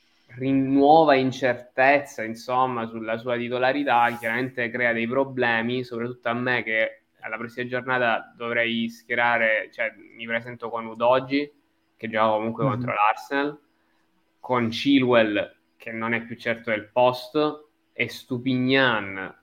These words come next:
Speaker 1: che ha una buona partita, quindi ok, e poi Bayer e Baldock che, eh, insomma, sono due difensori a quattro punto zero, hanno partite difficili, credo United e, e Newcastle,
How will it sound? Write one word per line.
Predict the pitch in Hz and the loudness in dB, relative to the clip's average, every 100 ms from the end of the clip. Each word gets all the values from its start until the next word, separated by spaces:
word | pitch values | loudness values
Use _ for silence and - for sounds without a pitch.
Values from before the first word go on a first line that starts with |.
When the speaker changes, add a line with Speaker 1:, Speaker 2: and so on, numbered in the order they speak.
| _ - | _ -4
Speaker 1:
che | 117 - | -4 -4
ha | - | -10
una | 113 113 | -8 -8
buona | 107 110 107 | -4 -2 -2
partita, | 107 101 - 110 110 127 147 135 | -2 -6 -10 -10 -2 0 -2 -6
quindi | - 110 110 | -6 -2 -4
ok, | 107 - 98 101 139 - _ - _ | -4 0 4 4 2 -2 _ -20 _
e | 131 - | -6 6
poi | 190 170 127 110 - _ | 10 10 8 2 -8 _
Bayer | 123 127 151 143 123 117 | -6 4 6 8 6 4
e | 143 143 | 2 4
Baldock | 143 139 135 131 135 135 - 143 139 135 _ _ _ _ _ | 6 6 6 2 -2 -2 -4 2 2 0 _ _ _ _ _
che, | 131 113 90 - | -4 -2 -2 -6
eh, | 120 120 117 113 110 110 | -6 -4 -4 -2 -2 -4
insomma, | - 98 - - | -6 -12 -12 -18
sono | 123 107 | -18 -16
due | 110 113 | -8 -6
difensori | 113 120 117 123 117 | -4 -6 -4 -2 0
a | 117 | 0
quattro | 117 117 120 | -2 -4 -8
punto | 120 117 139 131 | -8 -6 -6 -4
zero, | 127 123 120 127 135 127 | 2 4 6 4 2 -2
hanno | - 113 110 | -6 -8 -6
partite | 110 107 123 117 | -6 -6 -6 -4
difficili, | 113 113 - 123 117 135 143 139 139 | -4 -10 -10 -8 -8 -4 -4 -4 -6
credo | 110 107 | -6 -4
United | 107 110 113 117 113 104 | -6 -2 0 0 -2 -6
e, | 104 104 104 101 98 98 101 101 101 101 - | -4 0 0 0 0 -4 -8 -18 -18 -20 -12
e | 110 | -10
Newcastle, | 110 104 104 101 - 131 139 143 | -10 -2 -2 -2 -4 0 0 0